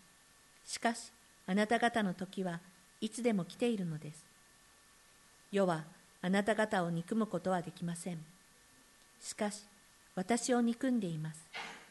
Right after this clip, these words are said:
私が世について、その行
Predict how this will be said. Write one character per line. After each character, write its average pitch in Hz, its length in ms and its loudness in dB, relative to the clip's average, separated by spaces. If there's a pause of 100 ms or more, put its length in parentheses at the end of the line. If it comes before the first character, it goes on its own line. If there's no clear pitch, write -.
(580)
私 180 380 -2
が 180 200 -2 (460)
世 214 160 4
に 214 140 4
つ - 180 -4
い 196 60 -2
て、 165 260 -14 (500)
そ - 140 -2
の 208 160 6
行 226 160 2